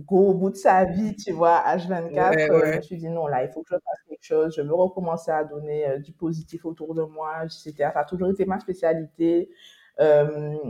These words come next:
Speaker 1: je veux changer ça. Donc ça, c'était vraiment mon marqueur, je dirais, les, les, les, voilà, les journées qui commencent plus tard et, euh,
Speaker 2: Mhm.
Speaker 1: et voilà, cette, cette difficulté à sortir, en fait,
Speaker 2: C'est
Speaker 1: ouais.
Speaker 2: un peu
Speaker 1: Ouais.
Speaker 2: la mascarade, euh, parce que j'ai vu que pas mal de gens, euh,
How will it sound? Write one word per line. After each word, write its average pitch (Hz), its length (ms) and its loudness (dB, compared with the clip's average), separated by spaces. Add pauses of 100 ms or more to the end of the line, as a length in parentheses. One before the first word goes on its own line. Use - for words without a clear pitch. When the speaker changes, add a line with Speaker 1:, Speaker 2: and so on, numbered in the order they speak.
(140)
Speaker 1:
je 180 120 2
veux 175 120 6
changer 185 280 0
ça. - 180 -14 (100)
Donc 143 160 -6
ça, 175 140 -10
c'était 165 240 -2
vraiment 165 340 2
mon 180 240 -2
marqueur, 160 440 -2
je 160 80 -4
dirais, 143 520 -4 (240)
les, 131 460 0
les, 165 260 2
les, 165 420 -2
voilà, 131 300 0
les 143 100 -2
journées 170 300 4
qui 202 100 -10
commencent 170 320 -2
plus 190 160 -4
tard 190 460 2 (580)
et, 160 280 6
euh, 143 340 6
Speaker 2:
Mhm. - 60 0
Speaker 1:
et 147 80 2
voilà, 165 200 2
cette, - 260 -4
cette - 360 -4 (220)
difficulté 196 420 2
à 175 120 4
sortir, 151 640 -2
en 120 120 -10
fait, - 80 -8
Speaker 2:
C'est 190 160 -4
Speaker 1:
ouais. - 80 -10 (160)
Speaker 2:
un 180 80 -4
peu - 60 -6
Speaker 1:
Ouais. 196 60 -4
Speaker 2:
la 180 120 2
mascarade, 170 840 0
euh, 156 140 -2
parce 156 140 -10
que 165 100 -4
j'ai 165 100 -4
vu 226 120 -2
que - 60 -10
pas 180 120 4
mal 214 200 2
de 170 160 2
gens, 180 280 -4
euh, 160 140 -2